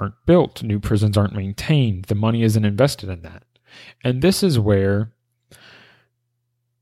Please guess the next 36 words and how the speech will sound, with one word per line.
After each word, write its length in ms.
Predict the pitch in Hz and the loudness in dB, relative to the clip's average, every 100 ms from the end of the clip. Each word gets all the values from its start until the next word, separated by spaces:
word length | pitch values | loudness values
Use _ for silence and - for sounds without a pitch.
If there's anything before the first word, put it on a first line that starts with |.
| _ _ - | _ _ -4
the 100 | 135 | -2
private 420 | - 131 110 - | 2 2 4 2
privin-, 400 | - 185 185 131 - | 2 2 2 0 -4
prison 320 | - 196 175 | 2 2 4
industry 500 | 117 107 104 - 117 | 2 0 -2 -2 -2
has 460 | - 113 101 104 - | -2 0 2 0 -2
tried 440 | - - 98 107 | -4 -2 0 0
to 40 | - | 0
come 280 | - 110 | 0 0
in 100 | 104 | 0
and 140 | 101 101 | 0 -4
help. 600 | - - - - - - - - - | -8 -2 -2 -2 -10 -10 -16 -20 -4
They're 80 | 127 | -2
trying 340 | 127 143 139 135 | 0 2 2 2
to 180 | 156 - | -2 -2
offer 380 | 135 147 - 190 | 0 0 0 0
a 40 | |
service 440 | 160 - 110 110 113 | 0 0 0 0 -2
to 100 | 113 | -2
the 60 | |
government 360 | 107 98 98 101 | 0 0 0 -4
to 60 | - | -4
say, 200 | 113 107 | -2 0
Hey, 360 | 139 90 90 - - - _ | 0 0 -6 -14 -20 -20 _
we 200 | 117 139 | 0 2
are 120 | 175 | 2
willing 260 | 165 165 160 | 0 -2 -2
to 80 | |
take 260 | 135 143 117 | 0 0 2
the 120 | 110 | 0
risk 580 | 104 170 175 131 - - 131 | 0 2 2 0 -4 -4 -2
of 100 | 127 | -2
having 420 | - 117 120 120 | -4 -4 -2 -2
an 180 | 117 110 | -4 -2
understaffed 720 | 131 127 127 117 104 95 - | -2 0 0 0 -4 -4 -8
prison 540 | - 202 147 101 104 | 0 2 4 2 0